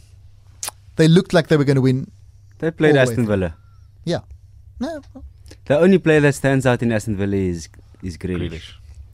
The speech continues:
Speaker 2: He's the only player. And
Speaker 1: That's good.
Speaker 2: he's definitely leaving Villa next season.
Speaker 1: This is
Speaker 2: There's,
Speaker 1: a good point.
Speaker 2: there's, there's no doubt about that.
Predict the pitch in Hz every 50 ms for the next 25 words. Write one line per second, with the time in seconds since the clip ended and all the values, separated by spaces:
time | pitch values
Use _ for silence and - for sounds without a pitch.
0 | - - - 131 143 139 135 135 110 - 131 123 117 110 104 - 101 92 85 78
1 | 73 - - - - - 113 120 120 123 120 113 110 123 143 151 135 113 - 131
2 | 127 - 143 135 123 123 117 110 113 117 113 113 117 113 110 101 104 104 104 101
3 | 98 - _ - - - - - - - - - - - 104 104 104 - - 107
4 | 98 85 85 82 78 - _ - 135 131 170 135 120 131 120 107 127 - - 120
5 | 110 101 - - - 123 120 113 98 95 123 120 107 110 123 117 104 110 107 107
6 | 101 110 101 98 95 87 90 78 -